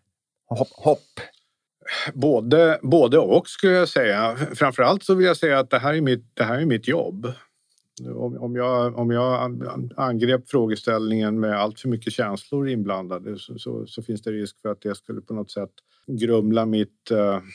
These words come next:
Speaker 2: min, min, eh, opartiskhet eller att jag skulle tänka på ett annat sätt som kanske inte är rationellt i min forskning.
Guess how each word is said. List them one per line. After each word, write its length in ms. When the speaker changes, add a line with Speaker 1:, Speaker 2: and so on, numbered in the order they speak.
Speaker 2:
min, 300
min, 380
eh, 200
opartiskhet 1000
eller 180
att 140
jag 120
skulle 200
tänka 380
på 140
ett 120
annat 340
sätt 260
som 120
kanske 280
inte 180
är 40
rationellt 640
i 120
min 220
forskning. 680